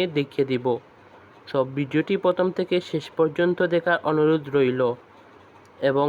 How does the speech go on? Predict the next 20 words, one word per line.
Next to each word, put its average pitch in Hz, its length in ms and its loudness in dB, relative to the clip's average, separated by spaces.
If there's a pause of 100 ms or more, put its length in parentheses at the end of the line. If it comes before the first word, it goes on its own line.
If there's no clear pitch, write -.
যারা 156 280 2 (180)
আমাদের 156 340 0
চ্যানেলটিকে 185 640 -2 (100)
এখনও 175 320 0
সাবস্ক্রাইব 170 520 -2
করোনি, 175 360 4 (140)
দ্রুত 143 340 -4
সাবস্ক্রাইব 170 520 -4
করে 147 200 0
নাও। 127 220 0 (960)
তো 143 160 -4
প্রিয় 165 300 2
শিক্ষার্থীরা, 175 640 0 (260)
আজকে 143 300 -6
আমরা 180 240 2
সমাধান 156 420 0
করব 135 260 -2 (120)
নৈর্ব্যক্তিক 151 600 0
প্রশ্ন 180 280 0 (220)
যে 135 160 2